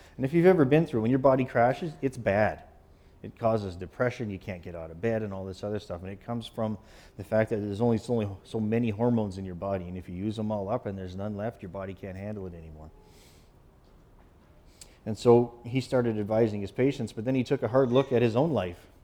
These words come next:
And as a doctor, if you know any doctors, they work hard. He was working eighty hours a week every week, and he, he said, "I am, I am a case example of the patients that I'm advising to be this way," and he completely changed his life.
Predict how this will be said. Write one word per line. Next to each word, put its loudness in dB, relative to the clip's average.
And -10
as -2
a -2
doctor, -2
if -10
you -4
know -2
any -4
doctors, -4
they -2
work 0
hard. 0
He -10
was -4
working 0
eighty -2
hours 0
a -6
week -4
every -2
week, -4
and -6
he, -4
he -10
said, -4
"I 2
am, 0
I 0
am 2
a 0
case -4
example -4
of -8
the -12
patients -8
that -6
I'm -6
advising -6
to -12
be -4
this -6
way," -6
and -8
he -8
completely -4
changed -6
his -12
life. -4